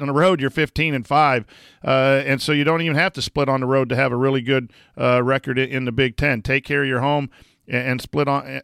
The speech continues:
split on the road. But I think this is a road game that Indiana should compete in a-, and should have a chance of winning. And then there's nine games in January, and, and we can split them up, um, you know,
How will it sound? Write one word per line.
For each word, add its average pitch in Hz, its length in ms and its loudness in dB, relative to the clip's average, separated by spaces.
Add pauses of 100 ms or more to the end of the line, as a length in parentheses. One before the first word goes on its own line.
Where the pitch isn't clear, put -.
(160)
split 147 260 -4
on 135 100 -2
the 127 60 -2
road. 143 260 2
But 123 180 0
I 127 120 -2
think 196 220 -4
this 220 180 -2
is 185 120 -6
a 208 60 0
road 185 240 2
game 180 220 -4
that 165 120 -2
Indiana 170 360 -4
should 165 240 -6
compete 175 400 -4
in 139 200 0 (320)
a-, 123 60 -8
and 139 460 -2
should 165 180 0
have 156 160 2
a 135 60 -2
chance 135 320 -6
of 123 80 -6
winning. 139 320 -6
And 151 100 -10
then 170 160 -6 (380)
there's 170 200 -4
nine 208 260 0
games 196 340 -2
in 165 100 -4
January, 151 800 0
and, 147 120 -4
and 151 160 -4
we 190 120 0
can 175 160 -8
split 180 300 -4
them 156 180 -2
up, 160 260 -2
um, 143 260 -2 (300)
you 139 180 -8
know, 135 260 -2